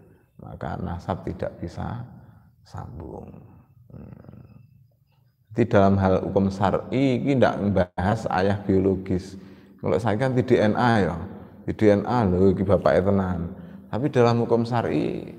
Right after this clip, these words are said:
iki nyambung nasabe utawa ora, antara nikah dengan melahirkan itu ada jarak waktu minimal kehamilan apa ndak?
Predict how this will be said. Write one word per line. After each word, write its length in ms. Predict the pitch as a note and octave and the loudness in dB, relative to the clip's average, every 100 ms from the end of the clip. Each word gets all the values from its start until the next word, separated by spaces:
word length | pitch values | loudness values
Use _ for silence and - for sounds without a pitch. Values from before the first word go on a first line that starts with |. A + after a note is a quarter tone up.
| - - - _ | -20 -20 -20 _
iki 320 | - B2 - C3+ | -4 -2 0 0
nyambung 400 | B2+ A#2 G#2+ A2+ | 2 2 4 4
nasabe 480 | A2 G#2+ A2 G#2 - | 4 2 2 2 2
utawa 400 | G2+ G2 F#2+ F2+ E2 - | 0 4 4 4 0 -6
ora, 240 | F#2+ G#2 B2 D3+ - - - - - _ _ - | 0 2 2 -2 -8 -14 -18 -20 -20 _ _ -4
antara 560 | F#2+ F#2+ F#2 F#2 F2+ F#2 | -2 0 4 4 4 2
nikah 640 | F#2+ F2+ - B2+ C#3 B2 | 0 -2 0 2 2 -2
dengan 320 | G#2+ G2 F#2 F2+ | 0 2 2 0
melahirkan 1040 | F2 F2 E2+ F#2 E2 - G2 A2 - - - | -2 -2 -6 -6 -8 -6 -4 -2 -4 -6 -8
itu 160 | G#2+ | -6
ada 480 | B2+ F#2+ - F#2 A#2+ B2+ - - - _ _ - | -4 -4 -4 -6 -4 -10 -16 -20 -20 _ _ -4
jarak 640 | F2 E2+ E2+ F2 F2+ - F#2+ | -2 -2 -4 -2 -2 -4 -8
waktu 460 | F#2 - - A#2 A#2 | -8 -10 -6 -2 0
minimal 560 | A2+ G#2 G2 G2 F#2+ F#2 F#2+ | 0 0 0 0 0 -2 -4
kehamilan 480 | F2+ F2 G2+ A2+ G2 | -4 -2 -2 -2 -4
apa 100 | A2 | -4
ndak? 300 | A#2+ A2 G#2 | -4 -6 -8